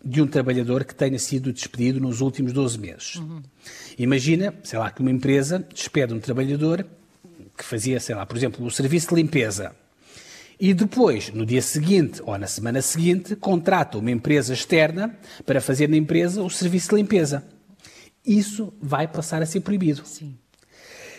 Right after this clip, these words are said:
Speaker 1: A intenção dos deputados eu até percebo, acho que é boa, eh, mas eu creio que, eh, ou seja, é boa no sentido de não mandares uma pessoa para casa só para substituires por um outsourcing mais barato,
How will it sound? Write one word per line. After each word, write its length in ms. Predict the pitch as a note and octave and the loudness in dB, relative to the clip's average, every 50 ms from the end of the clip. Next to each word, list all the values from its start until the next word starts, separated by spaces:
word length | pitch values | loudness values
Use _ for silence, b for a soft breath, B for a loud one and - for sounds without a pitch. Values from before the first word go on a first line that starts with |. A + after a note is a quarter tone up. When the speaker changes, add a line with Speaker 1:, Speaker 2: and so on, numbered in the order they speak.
| B B B B B B _ _ _ _ _ - | B B B B B B _ _ _ _ _ 4
Speaker 1:
A 60 | G3+ A3+ | 4 4
intenção 540 | A#3+ G#3+ - B3+ A#3+ A#3+ - - A#3+ A3 | 4 4 4 2 0 2 2 2 4 4
dos 160 | G3+ F#3 F#3+ F#3 | 4 2 0 0
deputados 520 | F#3+ E3 - F#3 - G3 E3 D3 C3+ C3+ | -2 -2 -4 -2 0 0 2 2 2 2
eu 140 | D#3+ D3+ C#3 | 2 2 2
até 220 | B2+ - D3 A#2 | 2 2 0 0
percebo, 400 | - - - - - G#2+ B2 D3 | 0 -4 -6 -4 -2 -2 -2 0
acho 180 | D3+ C#3 - - | -2 -4 -4 -2
que 80 | - | 0
é 60 | A#2 A2 | 0 2
boa, 400 | A#2 A2 G2 G#2+ C3+ F3 F#3+ - - B B B B B B | 2 0 0 0 -2 -2 -4 -6 -12 B B B B B B
eh, 240 | - D#3 D#3+ D#3 - - | 0 0 0 0 0 2
mas 240 | G#3 G#3+ G#3 F#3+ F#3+ | 4 4 4 6 4
eu 100 | F3 C#3 | 2 2
creio 340 | - - B2+ A#2+ B2+ C3 - - - | 2 0 2 2 2 2 0 -4 -6
que, 320 | - C3 B2 C3+ D3 - - | -2 0 2 2 2 2 0
eh, 240 | C3 B2+ A#2+ B2+ - - - | 0 0 0 0 -2 -6 -10
ou 80 | A2 | -6
seja, 240 | - - B2+ G#2+ B2+ | -2 -2 0 0 0
é 20 | B2 | 2
boa 180 | C#3 D#3 D#3 | 4 4 4
no 60 | D3 | 4
sentido 500 | C#3+ - D3+ C3+ - D#3 D3+ C#3 B2+ B2+ | 2 0 -2 -2 0 2 0 2 0 -2
de 200 | B2 B2+ C#3 C3 | -2 0 0 0
não 320 | A2+ A2 A2+ A#2 B2+ C3+ C3+ | 0 -2 -4 -2 0 0 0
mandares 400 | C3 D3 C#3 D3 C3+ C#3 C3+ C3 | 0 0 0 2 2 2 2 2
uma 100 | C#3 C#3 | 0 -2
pessoa 240 | - - - D3+ C3 | -2 -2 -4 -4 -2
para 160 | - C#3+ C3+ | 0 0 0
casa 360 | - - D3 C3+ B2 A#2+ B2 | 2 2 2 2 2 0 -2
só 160 | - - C3 A#2+ | -4 -4 -4 -2
para 100 | - B2+ | -2 -2
substituires 720 | - - D3 B2+ - - D#3+ - - E3 D3+ A#2+ - - | 0 0 0 -2 -2 -4 -4 -2 0 2 0 0 0 -2
por 100 | - C#3+ | -2 0
um 80 | C3+ | 0
outsourcing 460 | C3+ C3 - - D#3+ C3 - - A#2+ | 0 0 0 0 0 0 0 0 -2
mais 180 | A2 A2+ A2+ A#2 | -2 -2 -2 0
barato, 500 | A#2+ B2+ C3+ C3 C3+ - - F#3 G3+ | 2 4 4 4 2 2 0 -4 -6